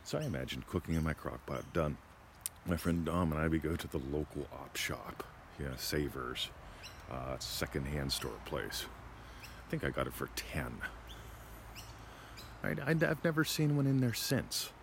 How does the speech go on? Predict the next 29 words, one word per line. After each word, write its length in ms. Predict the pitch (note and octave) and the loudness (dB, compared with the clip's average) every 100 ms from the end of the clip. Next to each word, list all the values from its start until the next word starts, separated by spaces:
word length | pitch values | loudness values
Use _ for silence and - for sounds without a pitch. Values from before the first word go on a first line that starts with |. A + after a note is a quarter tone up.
| - - - | -18 -18 -8
<laughs> 60 | - - - - - - - - - | -6 -8 -16 -18 -18 -18 -18 -14 -6
But 100 | A#2 | 2
for 100 | A2+ | 2
some 280 | - A2 G#2 | 4 4 6
reason, 320 | G2+ F2 F2 | 6 6 6
there 100 | D#2 | 4
was 160 | C#2+ | 4
one 180 | D2 D#2 | 4 4
in 100 | C#2+ | 4
there 180 | C#2 C#2 | 2 2
and 100 | C#2 | 2
it 60 | C2+ | -2
had 100 | C2+ | -2
the 80 | |
little 220 | C2 B1+ - | -4 -4 -4
tag 280 | - C2 | -4 -4
on 160 | C2 C2 | -2 -2
it, 100 | B1+ | -2
"Inspected 680 | D#2+ C#2 - F2+ - G#2+ F2+ | -2 0 0 -2 0 2 2
by 120 | E2+ | 2
an 140 | F2 F2+ | 0 2
electrician." 640 | F2+ - - A#2 - C#2+ A#1 - - - - - | 0 -2 -2 0 0 -2 -4 -6 -8 -16 -10 -2
So 200 | - F2+ | 2 2
it's 140 | - | 2
safe 540 | - - - B2 A2+ F#2 | 2 2 4 4 6 6
and 100 | E2+ | 6
everything. 480 | D2+ C2 C2 - - - - - - - - - - | 4 2 -2 -4 -8 -12 -14 -14 -14 -14 -14 -16 -4
Wonderful. 440 | D#3 D#3 F#2+ - - - - - - | 0 2 2 0 -8 -10 -14 -16 -4
Thanks. 480 | B2 D2 - - | -2 -2 -4 -8